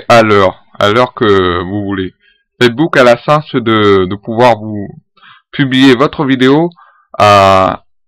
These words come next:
où que vous soyez. Que, euh, si vous êtes sur Paris,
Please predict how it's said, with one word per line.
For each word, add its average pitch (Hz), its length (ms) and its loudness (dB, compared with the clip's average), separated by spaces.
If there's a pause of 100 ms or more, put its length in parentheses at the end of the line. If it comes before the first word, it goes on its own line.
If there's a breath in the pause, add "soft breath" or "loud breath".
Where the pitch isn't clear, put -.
(140)
où 196 340 0 (200)
que 131 100 -2
vous 131 140 -4
soyez. 98 380 -2
Que, 101 120 -8
euh, 92 300 -4 (140)
si - 80 -6
vous 131 200 -2
êtes 127 240 0
sur - 240 -12
Paris, 110 340 0